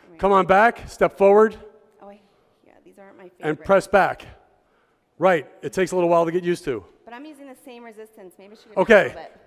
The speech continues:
Speaker 2: if you are having trouble, like Nicole, you're not there yet with a front raise.
Speaker 1: It was too much resistance.
Speaker 2: Okay, but regardless, if it doesn't feel natural yet and you wanna practice, then you guys can do a reverse lunge, which looks like this. Come to the door,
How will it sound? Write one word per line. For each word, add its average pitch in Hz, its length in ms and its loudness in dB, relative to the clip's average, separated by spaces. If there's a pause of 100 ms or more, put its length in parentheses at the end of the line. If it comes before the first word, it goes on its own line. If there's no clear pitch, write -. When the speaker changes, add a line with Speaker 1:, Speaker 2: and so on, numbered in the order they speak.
(180)
Speaker 2:
if 202 240 2
you 240 160 4
are 226 200 8
having 208 340 0
trouble, 214 340 0
like 202 180 0
Nicole, 208 320 -2
you're 196 120 -2
not 190 200 -2
there 196 120 0
yet 185 280 0
with 180 120 -4
a 180 80 0
front 185 320 -4
raise. 220 400 -2
Speaker 1:
It - 120 -20
was - 120 -20
too 302 80 -20
much 240 260 -20 (140)
resistance. 214 380 -20 (100)
Speaker 2:
Okay, 175 400 0 (480)
but 190 100 2
regardless, 185 560 4
if 170 100 -2
it 165 80 -6
doesn't 196 320 0
feel 220 140 0
natural 190 480 -2
yet 165 380 0
and 175 80 -4
you 175 80 0
wanna 175 180 -2
practice, 202 560 -2 (380)
then 175 160 -2
you 170 40 -2
guys 170 220 0
can 160 140 -6
do 156 160 -4
a 151 40 -2
reverse 147 600 -2 (680)
lunge, 165 520 -2
which 151 180 -8
looks 160 220 -6
like 208 180 0
this. 175 380 -6
Come 165 180 -8
to 185 120 -8
the 202 100 -8
door, 175 400 2